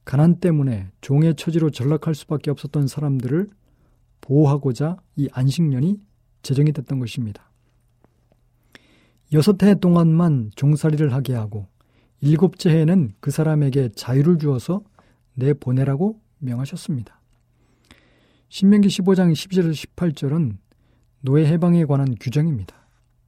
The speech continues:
에브라함 링컨이 흑인 노예 해방이 있기보다 훨씬, 아주 훨씬 오래전에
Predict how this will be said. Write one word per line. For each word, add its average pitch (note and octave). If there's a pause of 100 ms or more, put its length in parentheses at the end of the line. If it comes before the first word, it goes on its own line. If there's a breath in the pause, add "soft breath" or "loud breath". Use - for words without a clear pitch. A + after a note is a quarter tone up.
(560)
에브라함 F3
링컨이 D#3+ (340)
흑인 F#3
노예 D#3
해방이 D3+ (1160)
있기보다 B2
훨씬, F#3+
아주 D3
훨씬 F#3+
오래전에 C#3